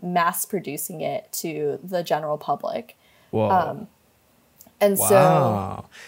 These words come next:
Speaker 2: Bella
Speaker 1: think that's
Speaker 2: giving us
Speaker 1: stage
Speaker 2: the
Speaker 1: five.
Speaker 2: inside knowledge.
Speaker 1: Yeah, you know, it's 'cause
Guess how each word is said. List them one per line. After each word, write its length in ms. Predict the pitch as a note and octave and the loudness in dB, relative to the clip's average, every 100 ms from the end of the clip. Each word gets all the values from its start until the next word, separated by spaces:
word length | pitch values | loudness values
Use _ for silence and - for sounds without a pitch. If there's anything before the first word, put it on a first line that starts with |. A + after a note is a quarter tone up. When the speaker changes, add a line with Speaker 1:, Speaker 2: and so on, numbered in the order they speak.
| - | 2
Speaker 2:
Bella 220 | C3 D3+ | 8 10
Speaker 1:
think 120 | F3+ D#3 | 8 6
that's 100 | D3+ | 6
Speaker 2:
giving 160 | D#3+ | 6
us 120 | E3 - | 6 4
Speaker 1:
stage 140 | C3+ | 2
Speaker 2:
the 40 | |
Speaker 1:
five. 120 | - B2 | 4 4
Speaker 2:
inside 520 | C#3+ - D3 C#3 B2+ | 4 4 6 6 6
knowledge. 600 | A2 B2+ D3+ A#2+ G2+ A2+ | 6 8 8 6 4 2
Speaker 1:
Yeah, 260 | B3+ B3 A3+ | 6 8 6
you 160 | B3+ | 4
know, 100 | C4 | 4
it's 300 | B3 A#3+ - - | 6 4 2 -2
'cause 140 | C#4 | -4